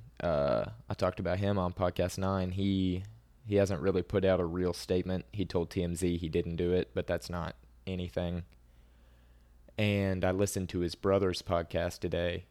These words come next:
and it was two minutes long, and it was him just saying that he's overwhelmed and wasn't gonna do the podcast, and, uh, it's crazy.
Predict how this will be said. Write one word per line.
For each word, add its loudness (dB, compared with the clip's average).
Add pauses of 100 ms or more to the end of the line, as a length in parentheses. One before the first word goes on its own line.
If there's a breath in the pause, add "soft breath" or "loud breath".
and -6
it -4
was -6
two 0
minutes -2
long, -2
and -8
it -6
was -6
him -2
just -2
saying 0
that -4 (220)
he's -2
overwhelmed 0
and -2
wasn't -4
gonna -4
do 0
the 0
podcast, 2
and, -4
uh, -2 (1800 soft breath)
it's -14
crazy. 6